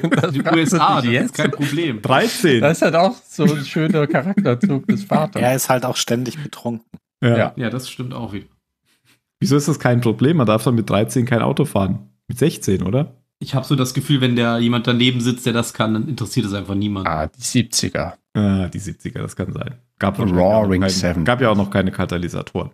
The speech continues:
Speaker 1: Nee, das waren die Eighties. Ja, egal.
Speaker 3: Und keine Gurte. Ja.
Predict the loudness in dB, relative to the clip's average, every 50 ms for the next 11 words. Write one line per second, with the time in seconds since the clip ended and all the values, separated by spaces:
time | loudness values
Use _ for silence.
0 | _ -2 0 2 2 2 2 0 0 0 0 0 -2 -2 -2 -2 -2 -2 -4 -6
1 | -8 -8 -10 -10 -14 _ _ _ _ _ _ _ _ _ _ _ _ _ _ _
2 | _ 0 2 2 2 0 0 -2 -2 -2 -2 0 -2 -2 0 -2 -2 -2 -2 0
3 | -2 -2 -2 -4 -8 -12 _ _ _ _ _ _ _ _ -12 -12 -12 -14